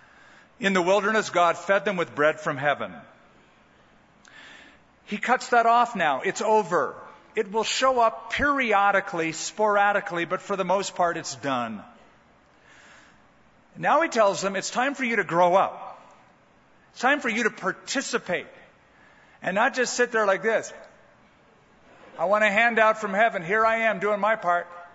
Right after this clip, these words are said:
Drop something in there. That's what happens when you're a kid. When you're two and three, you depend on your mom, and that's what little birdies do in the nest.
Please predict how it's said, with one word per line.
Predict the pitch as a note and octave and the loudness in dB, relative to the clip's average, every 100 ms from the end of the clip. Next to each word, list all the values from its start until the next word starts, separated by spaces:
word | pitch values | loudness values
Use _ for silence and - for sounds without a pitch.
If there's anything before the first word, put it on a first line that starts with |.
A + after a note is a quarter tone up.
| - _ _ _ _ - | -20 _ _ _ _ -14
Drop | E3+ F#3+ G#3+ | 2 2 2
something | - A3 G3 G#3 | 0 0 0 -4
in | |
there. | G#3 D#3+ D#3+ - - - - - _ _ _ _ _ _ _ _ _ _ _ _ _ _ _ _ - - _ | 2 0 0 -8 -20 -20 -20 -20 _ _ _ _ _ _ _ _ _ _ _ _ _ _ _ _ -20 -20 _
That's | G3 D4 D4 | 2 2 4
what | D4 | 0
happens | A3 A3 G#3+ D#3+ | 2 0 -2 -4
when | D#3 D#3 | -6 -2
you're | C#3+ | 0
a | B2+ | -2
kid. | - - C3 F#2+ F#2 F#2 - _ _ _ _ _ _ | -4 -6 -6 -6 -12 -20 -20 _ _ _ _ _ _
When | F3+ | -4
you're | A3 | -2
two | - G3+ G3 | -2 -4 -4
and | D#3 | -4
three, | - F3+ E3 | -8 -6 -6
you | C#3+ | -6
depend | C#3 D#3 D3+ | -6 -4 -2
on | C#3+ C3+ | -2 -2
your | C3 | -4
mom, | B2+ C3 C#3 | -2 -2 -2
and | D#3+ | -2
that's | A3 | -2
what | G#3 F#3 | -4 -4
little | F3+ | -4
birdies | C#3 E3+ D#3 C#3+ | -2 -4 -2 -8
do | C#3 D#3+ | -8 -8
in | E3 | -8
the | |
nest. | F3+ D#3 - | -8 -8 -10